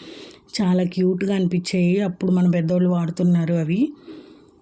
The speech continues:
ఇంక ఇక్కడ మాకు నచ్చినవి అయితే తీసుకున్నాం, అందరం ఇక్కడే తీసుకున్నాం ఎక్కువ.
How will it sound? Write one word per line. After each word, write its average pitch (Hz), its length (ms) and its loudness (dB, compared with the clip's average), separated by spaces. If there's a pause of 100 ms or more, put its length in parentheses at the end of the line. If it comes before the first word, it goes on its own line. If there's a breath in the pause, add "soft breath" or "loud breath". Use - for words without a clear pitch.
(180)
ఇంక 185 180 0
ఇక్కడ 180 220 -2
మాకు 175 260 4
నచ్చినవి 175 540 2
అయితే 175 200 0
తీసుకున్నాం, 196 520 0
అందరం 175 340 4
ఇక్కడే 214 320 0
తీసుకున్నాం 180 520 2
ఎక్కువ. 180 280 -2